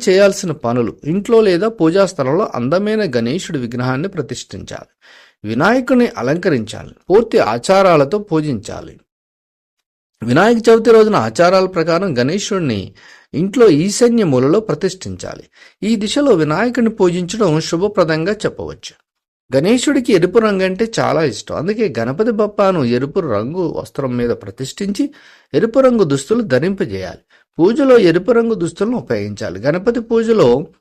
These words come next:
ఎరుపు రంగు పూలు, పండ్లు, ఎర్రచందనం ఉపయోగించాలి. ఇక గణేశుని ఆరాధనలో దర్భగడ్డి,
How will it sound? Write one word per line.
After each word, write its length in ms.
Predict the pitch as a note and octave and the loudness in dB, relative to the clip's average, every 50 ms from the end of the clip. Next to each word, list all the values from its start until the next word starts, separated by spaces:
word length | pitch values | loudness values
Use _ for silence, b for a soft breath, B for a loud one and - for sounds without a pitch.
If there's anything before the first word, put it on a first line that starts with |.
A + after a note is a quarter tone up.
| _ _ _ - | _ _ _ -2
ఎరుపు 280 | C#3 E3 G#3 G#3 - C4 | 0 0 0 2 2 2
రంగు 240 | G3 - G3 F3+ | 2 2 2 0
పూలు, 380 | - - - G#2+ G#2+ A2 C3+ F#3+ | -4 -4 -4 -4 -2 0 0 -2
పండ్లు, 480 | A3+ - - C3 B2+ C3 D3 F#3 A#3 B3 | -2 0 0 0 0 0 0 0 0 0
ఎర్రచందనం 760 | F#3+ A#2 G#2+ G#2+ C3 E3 D#3+ - G3+ F#3+ F#3+ G3 G#3 A#3 | 2 0 0 2 0 -2 0 0 -2 -2 0 0 0 0
ఉపయోగించాలి. 880 | A3+ G#3 G3 G3 - G#3+ G3+ D3+ G#2 F2+ F#2+ - - - - - - _ _ _ _ _ _ _ _ _ _ _ _ _ - | 0 -2 0 0 0 0 0 0 -2 -6 -8 -12 -14 -16 -16 -18 -20 _ _ _ _ _ _ _ _ _ _ _ _ _ -6
ఇక 240 | D3+ E3+ D#3+ A#2+ C#3 | -4 -2 0 2 2
గణేశుని 440 | C3+ D3+ F#3+ A#3+ B3 A#3+ C4+ B3+ B3+ | 4 4 4 4 4 2 2 4 4
ఆరాధనలో 920 | A3+ G#3+ G#3+ G3+ G#3 G#3+ G#3 A3 A3 G#3+ G#3 G3 F3 C#3 B2+ C#3+ D#3 D#3+ | 4 4 6 6 6 4 4 4 4 4 6 6 6 6 6 4 2 0
దర్భగడ్డి, 840 | C#3 A#2+ C3 C3 C#3 D3+ F#3+ F3 E3 F3+ F3 E3 F3 A#3+ C#4 C#4 | 0 -2 -2 -2 0 0 0 0 2 0 0 0 0 -2 -2 -2